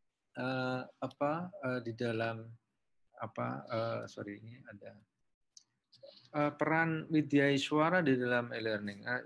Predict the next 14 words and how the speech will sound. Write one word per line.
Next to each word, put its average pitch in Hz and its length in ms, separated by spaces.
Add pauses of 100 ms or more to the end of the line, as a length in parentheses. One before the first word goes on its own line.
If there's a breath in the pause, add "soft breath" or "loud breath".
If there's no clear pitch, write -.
sebelum, 165 640
sebelum, 143 640 (320)
sebelum 147 480
ini, 117 400
ya, 139 240
di 135 160
samping 135 320
learning 135 320
marketplace 135 640
ada 120 480 (300)
satu 139 400
hal 135 260
lagi, 135 480
yaitu 143 460